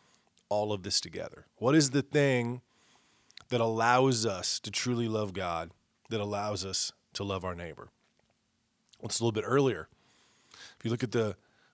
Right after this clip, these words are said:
book of Matthew, chapter seven, verses three through five, "Why do you look at the speck of sawdust in your brother's eye and pay no attention to the plank in your own eye?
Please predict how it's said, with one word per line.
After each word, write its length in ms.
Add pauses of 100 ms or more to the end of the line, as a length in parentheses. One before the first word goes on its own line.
book 140
of 60
Matthew, 420
chapter 340
seven, 500 (600)
verses 320
three 180
through 180
five, 520 (1600)
"Why 760 (160)
do 80
you 180
look 540
at 120
the 80
speck 460
of 100
sawdust 600
in 100
your 100
brother's 400
eye 380 (280)
and 120
pay 180
no 260
attention 500
to 100
the 100
plank 420
in 80
your 160
own 160
eye? 240